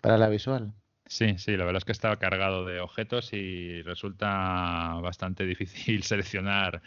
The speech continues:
Speaker 2: alguno de ellos.
Speaker 1: De todos modos, yo quería preguntarte, o bueno, comentar, eh, creo que dijiste que luna nueva era el veinticuatro.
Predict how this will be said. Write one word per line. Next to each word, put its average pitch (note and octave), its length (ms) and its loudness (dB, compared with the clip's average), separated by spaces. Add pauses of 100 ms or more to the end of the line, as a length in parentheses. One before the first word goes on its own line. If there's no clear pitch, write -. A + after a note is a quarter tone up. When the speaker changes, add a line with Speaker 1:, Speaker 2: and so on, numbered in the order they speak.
(420)
Speaker 2:
alguno F#2 400 0
de F2+ 100 4
ellos. E2+ 340 -2 (760)
Speaker 1:
De B2 100 2
todos D3 240 4
modos, C#3+ 240 2
yo A#2+ 80 2
quería C3 200 4
preguntarte, A2+ 640 0
o - 120 -4
bueno, A#2+ 260 -2
comentar, G2+ 440 0 (400)
eh, - 420 -12 (180)
creo B2+ 300 2
que C#3 80 4
dijiste B2+ 640 2
que A2 320 4
luna A#2+ 560 4
nueva B2 240 8
era A#2 100 6
el A2 60 6
veinticuatro. C3+ 800 4